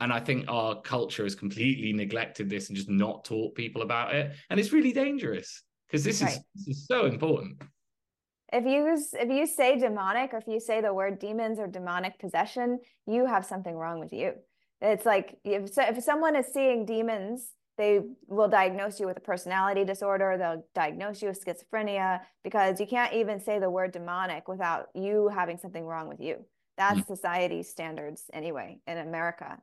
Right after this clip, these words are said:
Speaker 2: That's what I've noticed. And, right, but the thing is, if anyone drinks alcohol, for the time they're drinking alcohol, they're possessed by the spirits. And that's something to know. And it's about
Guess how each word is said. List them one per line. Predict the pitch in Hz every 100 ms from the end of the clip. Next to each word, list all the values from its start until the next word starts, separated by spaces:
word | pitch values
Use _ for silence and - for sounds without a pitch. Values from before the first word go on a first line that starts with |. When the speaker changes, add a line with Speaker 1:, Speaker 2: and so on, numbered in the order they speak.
| -
Speaker 2:
That's | 180 175
what |
I've | 165
noticed. | 160 160 208 269 - - _ _ _ _ _ -
And, | 233 233 233 226 214 - _
right, | 226 240 208 - -
but | 214
the | 226
thing | 247 277
is, | 285 277 240
if | 226 247
anyone | 269 294 254 220
drinks | 233 226
alcohol, | 196 262 285 196 185 285 - _ _ _ _ -
for | 254
the | 247
time | 277 240 262
they're | 240
drinking | 233 240 233
alcohol, | 202 302 311 226 185 240
they're | 226 196
possessed | 196 226 277 339 - - _ _ _ _ _ -
by | 196
the | 214
spirits. | 214 285 349 - - - - _ -
And | 220 220 214 208 226
that's | 202 220
something | 247 233 233 233
to | 208
know. | 202 233 170 175
And | 185
it's | 185 185
about | 190 196 196 196 196